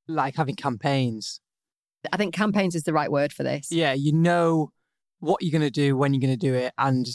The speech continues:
Speaker 1: you know it's gonna happen. Whereas I think a lot of independents would s-, look at their figures and think, "Right, we're short on vowels this week, what should we do?"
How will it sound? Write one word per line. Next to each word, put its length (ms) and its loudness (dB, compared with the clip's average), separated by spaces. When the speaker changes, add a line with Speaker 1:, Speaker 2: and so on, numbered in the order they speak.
Speaker 1:
you 120 -4
know 160 2
it's 140 -4
gonna 120 -2
happen. 440 -4
Whereas 300 0
I 60 -10
think 420 -4
a 80 0
lot 160 2
of 80 -2
independents 1080 0
would 420 2
s-, 140 -14
look 260 0
at 140 -2
their 320 2
figures 300 -2
and 100 -4
think, 180 -2
"Right, 180 0
we're 60 -6
short 220 -4
on 80 -2
vowels 240 0
this 120 -12
week, 160 -4
what 160 -6
should 120 -12
we 80 -8
do?" 340 -2